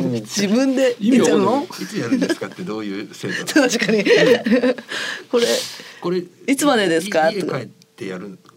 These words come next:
Speaker 3: 次の週、次の時にやるんですか？それとも家帰ってもう宿題としてやるんですか？
Speaker 2: うん。
Speaker 3: みたいな。
Speaker 2: うん？今でしょ。
Speaker 1: 今でしょ。そうだよね。あれ、そう、いつやるの？今でしょみたいな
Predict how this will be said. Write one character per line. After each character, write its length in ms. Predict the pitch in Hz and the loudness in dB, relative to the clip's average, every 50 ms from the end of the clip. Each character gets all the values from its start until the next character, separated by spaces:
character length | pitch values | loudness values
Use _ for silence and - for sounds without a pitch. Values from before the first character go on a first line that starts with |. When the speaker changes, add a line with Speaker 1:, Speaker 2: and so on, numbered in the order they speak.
| - - - | -20 -18 -16
Speaker 3:
次 220 | - 170 196 214 | -12 -10 -10 -8
の 160 | 208 143 101 - - - - - | -8 -8 -8 -10 -14 -20 -20 -16
週、 300 | - - - 123 110 110 - - - - | -10 -6 -4 -4 -6 -6 -10 -20 -20 -8
次 160 | - 175 185 | -4 0 2
の 100 | 208 - | 2 2
時 160 | - - 123 | 2 0 0
に 100 | 110 98 | 0 -2
や 100 | 92 90 | -2 -4
る 80 | 98 101 | -4 -4
ん 40 | 95 | -6
で 80 | 87 | -8
す 80 | - - | -10 -10
か？ 60 | - | -6
そ 80 | - 165 | -6 -4
れ 60 | 165 | -2
と 80 | 185 175 | 0 0
も 100 | 127 113 | 0 0
家 120 | 131 151 | 0 -2
帰 120 | 151 - 147 | -2 -4 -6
っ 20 | |
て 160 | - 139 131 | -4 -2 -2
も 100 | 117 107 | -2 -2
う 40 | - | -4
宿 160 | - - 135 | -6 -6 -6
題 120 | 135 143 139 | -6 -4 -4
と 100 | 139 143 | -6 -6
し 80 | 139 | -6
て 220 | - - 131 123 123 - - _ - | -6 -6 -8 -8 -8 -14 -20 _ -14
や 100 | 117 113 | -12 -12
る 80 | 117 | -10
ん 20 | 113 | -12
で 80 | 95 | -12
す 100 | 90 - | -14 -16
か？ 100 | - - | -16 -16
Speaker 2:
う 40 | 92 | -16
ん。 40 | 90 | -14
Speaker 3:
み 60 | - - | -8 -4
た 60 | 180 | -2
い 20 | 185 180 | 0 2
な。 60 | 165 | 2
Speaker 2:
う 40 | 202 302 | 0 0
ん？ 80 | - - - - | -2 -6 -10 -8
今 200 | - 165 165 170 | -6 -2 0 0
で 80 | 139 117 | 0 0
し 120 | - - | 0 -2
ょ。 40 | 95 - 123 | -4 -4 -2
Speaker 1:
今 160 | 131 135 110 | -2 -2 -2
で 80 | 98 95 | -2 -4
し 120 | - 98 | -4 -6
ょ。 40 | 92 101 - - - - - - - - - - | -8 -8 -8 -10 -10 -10 -10 -12 -14 -16 -20 -10
そ 180 | - - 147 117 | -4 -2 -2 -2
う 40 | 92 | -2
だ 80 | 87 | -4
よ 60 | - 107 | -8 -10
ね。 100 | - - | -8 -6
あ 100 | - 208 | -4 -4
れ、 200 | 480 494 466 - - - - - 254 | -2 -2 -4 -6 -8 -12 -8 -4 0
そ 80 | - 254 | 2 2
う、 40 | 285 | 2
い 80 | - | 2
つ 180 | - - - 494 | 0 0 0 2
や 80 | 240 | 2
る 60 | 226 233 | 4 4
の？ 100 | 294 240 | 6 6
今 160 | 240 294 262 | 6 6 4
で 60 | 202 | 2
し 60 | 170 175 | 0 0
ょ 40 | |
み 60 | 151 135 | 0 -2
た 80 | 131 | -2
い 40 | 113 | -2
な 80 | - | -4